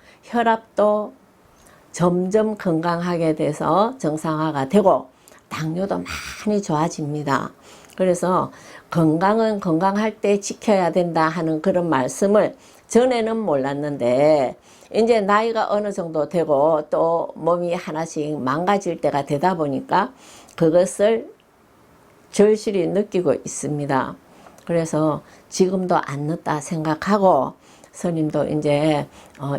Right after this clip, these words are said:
일주일에 한 번 정도는 산행을 하려고 계획을 잡습니다. 음, 그래서 산행을 하는 것이 그냥 산행이 아니고 스님들은,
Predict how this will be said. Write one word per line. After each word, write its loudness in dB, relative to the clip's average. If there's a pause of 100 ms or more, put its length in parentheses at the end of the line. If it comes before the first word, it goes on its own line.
일주일에 0
한 -2
번 2
정도는 -2
산행을 -2
하려고 -2
계획을 -4
잡습니다. -8 (420)
음, -8 (360)
그래서 -4 (280)
산행을 2
하는 0
것이 0
그냥 4
산행이 -4
아니고 -4
스님들은, -2